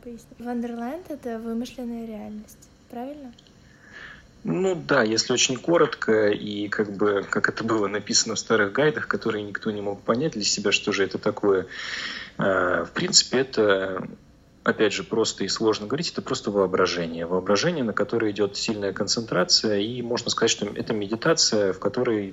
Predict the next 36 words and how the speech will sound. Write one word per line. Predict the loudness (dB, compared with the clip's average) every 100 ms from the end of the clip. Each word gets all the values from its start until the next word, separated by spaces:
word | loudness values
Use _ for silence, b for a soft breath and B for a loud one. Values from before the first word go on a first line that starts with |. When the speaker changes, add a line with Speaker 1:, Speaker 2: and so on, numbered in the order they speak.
| -6
Speaker 2:
ты | -2
представляешь | 0 0 2 2 4 4 2
себе | 2 2 2
какое-то | 0 2 2 2 0
пространство, | -4 -4 0 0 0 -2 -2
в |
котором, | -2 2 2 2 -6 -14 -20 -12 -4
которое | 0 2 2
можно | 0 -2 -2 -2
призвать | -6 -2 -2 -2
тульпу, | -4 -4 -6 -6 -2
это | -2 -2
облегчает | -4 -4 -2 0 0 -2
форс. | -6 -2 0 -2 -4 B B B B
То | -2
есть | -2 -4
мы | -6 -6
привязываем | -2 2 2 2 -2
характер | 0 0 0 -6
к | -2
модельке, | -2 0 -2 -2 -2
а |
потом | -2 -4 -2
уже | -2 -2
учим | -2 -2 -2
модельку | -2 -4 -2 -4 -4 -4 -4
ходить, | -2 -4 -4 -6
бегать, | -4 -4 -6
летать, | -8 0 2 2 -4 -6
левитировать | -8 -8 -6 -2 -2 -2 -4
или | -4
что | -4 -2 -4
она | -4
там | -6 -4
будет | -4 0
делать. | 2 2